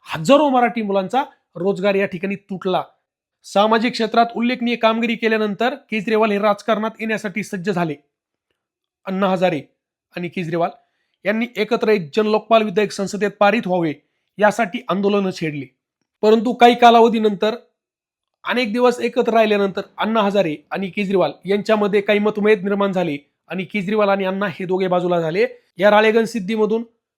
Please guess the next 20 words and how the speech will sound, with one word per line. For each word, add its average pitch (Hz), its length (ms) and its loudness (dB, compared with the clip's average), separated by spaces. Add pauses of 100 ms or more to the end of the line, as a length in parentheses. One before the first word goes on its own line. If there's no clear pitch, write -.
(140)
पुन्हा 202 220 0
दिल्लीला 220 380 0
गेले. 202 260 0 (280)
त्या 196 80 -2
ठिकाणी 196 340 -4
गेल्यानंतर 190 540 -2
त्याने 175 300 -4 (680)
काही 175 120 -4
सामाजिक 190 400 -4
संस्थांची 180 500 -6
स्थापना 185 380 -4
केली 180 300 -8 (360)
आणि 185 240 -6
आम 202 240 0
आदमी 196 200 -2
पार्टी 180 300 -4
या 185 100 -2
पक्षाची 190 420 -6
घोषणा 156 360 -8
केली. 131 260 -10